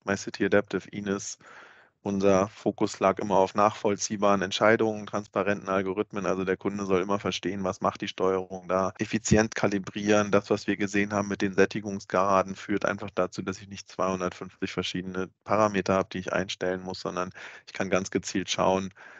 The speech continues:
wenn ein Programm sich auf dem Papier als leistungsfähig en-,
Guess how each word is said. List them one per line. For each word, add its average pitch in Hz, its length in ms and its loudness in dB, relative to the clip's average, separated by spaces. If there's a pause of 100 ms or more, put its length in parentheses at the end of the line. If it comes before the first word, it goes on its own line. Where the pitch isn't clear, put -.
(380)
wenn 95 260 0
ein 92 220 0
Programm 98 800 -2
sich 101 220 -2
auf 98 120 4
dem 101 140 -6
Papier 98 420 0
als 95 160 4
leistungsfähig 95 800 -2
en-, 90 160 -12